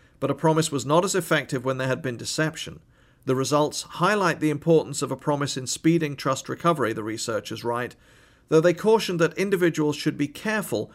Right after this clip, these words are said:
not to make promises they cannot keep. An apology didn't seem to matter much at all. The researchers note that doesn't necessarily mean that apologies are worthless,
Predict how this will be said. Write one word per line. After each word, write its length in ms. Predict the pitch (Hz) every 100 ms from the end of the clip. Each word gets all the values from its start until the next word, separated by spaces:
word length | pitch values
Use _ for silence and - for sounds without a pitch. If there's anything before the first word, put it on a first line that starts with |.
| -
not 260 | 131 165 156
to 80 | 175
make 220 | 160 139
promises 440 | 147 127 123 120
they 120 | - 117
cannot 400 | 135 107 101 -
keep. 340 | 170 151 - - _ _ _ _ -
An 80 |
apology 500 | 131 - 196 185 123
didn't 220 | 127 151 -
seem 160 | 147
to 100 | 139
matter 280 | 135 139 143
much 260 | 147 143 147
at 80 |
all. 380 | 170 180 69 - _ _ -
The 80 |
researchers 580 | 139 196 - 143 123 123
note 300 | 151 131 117
that 160 | 160 165
doesn't 260 | 170 160
necessarily 560 | 131 143 131 147 139 127
mean 220 | 127 123
that 120 | 120
apologies 520 | 127 151 131 113 110 107
are 60 |
worthless, 640 | 110 165 151 - 113 -